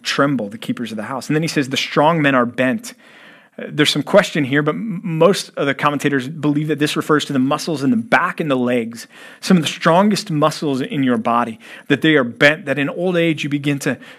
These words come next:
to hunch over, right? That you, you begin to, to bend because you, you can't stand upright. Those muscles have, have broken down over time and they, they can't hold the weight of your body anymore.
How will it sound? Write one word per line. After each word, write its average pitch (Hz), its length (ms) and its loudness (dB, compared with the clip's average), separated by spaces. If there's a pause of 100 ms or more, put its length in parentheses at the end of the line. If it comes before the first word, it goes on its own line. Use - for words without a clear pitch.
(100)
to 143 100 0
hunch 165 360 0 (100)
over, 147 520 -2
right? 135 300 -2 (100)
That 165 120 -2
you, 175 260 -6
you 165 160 -4
begin 156 300 -2
to, 135 120 0 (300)
to 156 120 2
bend 151 420 2
because 139 320 -4
you, 147 180 -8
you 160 140 -8
can't - 400 0
stand 160 640 -2
upright. 139 460 -2
Those 151 180 2
muscles 156 500 0
have, 131 180 -4 (320)
have 135 200 0
broken 165 380 2
down 160 300 4
over 139 140 -4
time 160 280 -2
and 131 100 0
they, 147 80 -2
they 143 160 -6
can't - 260 -6
hold 170 320 0
the 135 60 -2
weight 131 240 0
of 127 100 -2
your 123 80 -2
body 151 480 -2
anymore. 107 420 -12